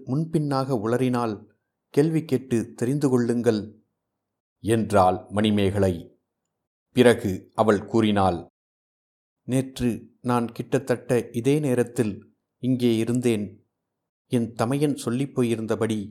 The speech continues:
தங்களுக்கு இங்கே வேண்டிய சௌகரியம் எல்லாம் பணிப்பெண்கள் சரியாக செய்திருக்கிறார்களா என்று கவனிப்பதற்காக வந்தேன். ஒருமுறை இதோ இருக்கும் கண்ணாடியில் என் முகத்தை பார்த்து கொண்டிருந்தேன்."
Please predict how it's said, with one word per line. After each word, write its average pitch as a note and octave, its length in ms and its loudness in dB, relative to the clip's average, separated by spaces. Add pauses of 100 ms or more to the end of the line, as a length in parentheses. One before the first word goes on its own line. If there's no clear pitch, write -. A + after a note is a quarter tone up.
(460)
தங்களுக்கு B2+ 560 0 (300)
இங்கே A#2+ 320 0
வேண்டிய C#3+ 460 -2
சௌகரியம் B2+ 640 -2
எல்லாம் A2+ 400 -2 (540)
பணிப்பெண்கள் B2+ 640 0 (100)
சரியாக D3 520 0
செய்திருக்கிறார்களா A#2+ 1040 0 (240)
என்று A2+ 380 -2 (560)
கவனிப்பதற்காக B2 880 2
வந்தேன். G#2+ 440 0 (840)
ஒருமுறை A#2+ 440 2 (540)
இதோ A#2+ 220 2 (180)
இருக்கும் C#3+ 440 0
கண்ணாடியில் A#2+ 640 -2 (220)
என் A#2+ 180 -2
முகத்தை C3+ 480 0
பார்த்து A#2 360 -2
கொண்டிருந்தேன்." A2+ 720 -2